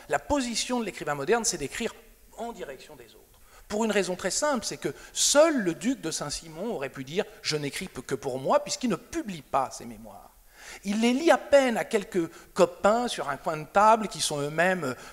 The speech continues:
euh, de grands aristocrates pour, euh, railler, euh, tel ou tel. Donc la position, dans, euh, précisément d'écrire pour soi, c'est la position d'Ancien Régime. C'est la position d'un certain type d'écrivain. Autrement, euh, l'autre, euh,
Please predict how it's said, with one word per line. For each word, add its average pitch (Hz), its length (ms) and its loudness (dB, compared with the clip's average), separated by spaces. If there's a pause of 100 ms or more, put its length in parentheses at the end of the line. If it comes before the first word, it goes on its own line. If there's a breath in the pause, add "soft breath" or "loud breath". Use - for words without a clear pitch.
euh, 127 100 -6
de 131 120 -6
grands 160 240 -2
aristocrates 143 720 0
pour, 175 240 0
euh, - 60 0
railler, 151 680 0
euh, 131 100 -2
tel 143 200 -4
ou 127 80 -8
tel. 117 380 -10 (260 loud breath)
Donc 165 180 -2
la 160 80 0
position, 240 720 0 (120)
dans, 180 160 2 (120)
euh, 123 260 -14
précisément 175 560 -2
d'écrire 151 280 -6
pour - 220 -10
soi, 262 280 0 (200 loud breath)
c'est - 160 8
la 240 80 2
position 190 400 -2
d'Ancien 165 300 -2
Régime. 143 460 -6 (300 loud breath)
C'est - 160 0
la 139 80 2
position 151 440 0
d'un 180 100 2
certain - 400 0 (160)
type - 280 -4
d'écrivain. 120 480 -10 (340 loud breath)
Autrement, 180 600 4 (100)
euh, 123 60 -6
l'autre, 165 680 2
euh, 120 280 -12